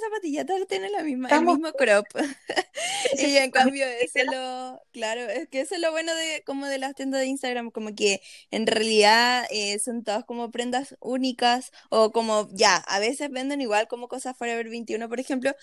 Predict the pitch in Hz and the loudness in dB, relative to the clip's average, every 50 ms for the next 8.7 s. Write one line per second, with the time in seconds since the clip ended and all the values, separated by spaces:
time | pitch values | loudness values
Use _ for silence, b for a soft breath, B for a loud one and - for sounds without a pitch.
0 | B B B - 226 202 220 220 254 240 247 262 262 254 254 240 220 - 190 202 | B B B 2 4 4 4 4 4 4 4 4 4 6 6 4 4 2 0 -2
1 | 196 196 196 196 196 180 - - 226 202 196 190 190 190 190 196 202 214 220 220 | 0 0 0 0 0 -2 -4 -4 -8 -8 -6 -6 -6 -6 -6 -8 -8 -8 -8 -6
2 | 220 214 214 226 196 185 208 214 226 240 - - 233 240 254 - - 226 220 233 | -6 -6 -6 -6 -6 -6 -6 -6 -6 -8 -6 -6 -4 -4 -6 -6 -8 -8 -8 -8
3 | 233 - 220 220 226 233 233 233 262 247 220 220 226 214 202 - 208 233 254 277 | -6 -4 -4 -2 -2 -2 -2 -2 -2 -2 -4 -2 -4 -4 -6 -6 -6 -6 -4 -4
4 | 277 277 277 269 269 277 247 196 180 190 202 208 - 202 208 - 208 196 196 208 | -6 -6 -6 -8 -6 -6 -6 -6 -8 -8 -8 -6 -6 -6 -6 -6 -6 -4 -4 -2
5 | 233 233 196 196 190 202 220 226 226 233 226 240 240 240 240 247 247 277 - 294 | -2 0 2 2 2 2 2 -2 -2 -2 0 2 2 2 2 0 -2 -4 -4 -4
6 | 254 247 254 262 254 254 - 254 247 240 240 240 240 240 240 240 233 240 - - | -4 -2 -2 -2 -2 -2 0 2 2 2 2 2 0 -2 -2 -4 -6 -8 -8 -8
7 | 220 240 240 233 233 233 226 - 240 285 269 269 262 254 254 254 262 254 254 262 | -6 -6 -4 -6 -6 -8 -8 -6 -4 -4 -2 -2 0 0 0 0 0 0 0 -2
8 | 262 262 254 262 262 262 262 262 262 262 262 226 - | -2 -2 -2 -2 -2 -2 -4 -4 0 0 0 0 0